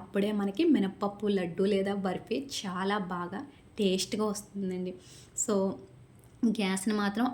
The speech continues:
ఆన్ చేయొద్దు. బాండీని ఒక్కసారి నీళ్ళతో కడిగేసి పెట్టుకోండి. గ్యాస్ ఎప్పుడు ఆన్ చేయాలన్నది చెప్తాను. So, ఈ బాండీలోకి మనం మిక్సీలో గ్రైండింగ్ చేసుకున్నటువంటి మినప్పప్పు, మినప-,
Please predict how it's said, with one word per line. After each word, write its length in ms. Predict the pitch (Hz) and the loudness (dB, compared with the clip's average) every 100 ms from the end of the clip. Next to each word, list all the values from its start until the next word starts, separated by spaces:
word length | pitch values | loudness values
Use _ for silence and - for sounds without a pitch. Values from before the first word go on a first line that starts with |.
| 202 | 2
ఆన్ 160 | 196 190 | 2 2
చేయొద్దు. 340 | 208 196 185 208 208 202 | 2 2 4 4 4 2
బాండీని 400 | 185 196 214 220 | 2 2 2 0
ఒక్కసారి 540 | - 226 226 196 190 226 240 | -2 -4 -2 0 4 8 8
నీళ్ళతో 400 | 202 196 196 214 214 | 6 2 2 0 0
కడిగేసి 360 | 202 190 214 - | 0 2 2 2
పెట్టుకోండి. 480 | 214 - 190 185 175 - - - - 185 | -2 0 -2 -2 -2 -8 -16 -12 -6 0
గ్యాస్ 280 | 196 190 196 214 | 2 2 0 -2
ఎప్పుడు 180 | - 202 | 0 0
ఆన్ 120 | 190 202 | 0 2
చేయాలన్నది 420 | 190 185 196 - | 0 0 -2 -2
చెప్తాను. 400 | - - 180 175 - - - - | -4 -4 -8 -8 -8 -14 -14 -2
So, 60 | 202 202 | 2 4
ఈ 20 | 208 190 | 4 2
బాండీలోకి 600 | 190 190 202 208 208 202 196 | 2 4 2 2 0 0 2
మనం 160 | 196 208 202 | 2 2 0
మిక్సీలో 340 | - 220 208 208 | 0 2 2 2
గ్రైండింగ్ 360 | 196 196 196 202 | 2 2 2 0
చేసుకున్నటువంటి 720 | 196 196 190 190 190 190 247 220 | -2 0 0 0 -2 2 4 4
మినప్పప్పు, 520 | 190 196 - 196 185 - 185 | 2 -2 -4 -4 -4 -2 -2
మినప-, 460 | 180 185 190 185 | -2 0 -2 0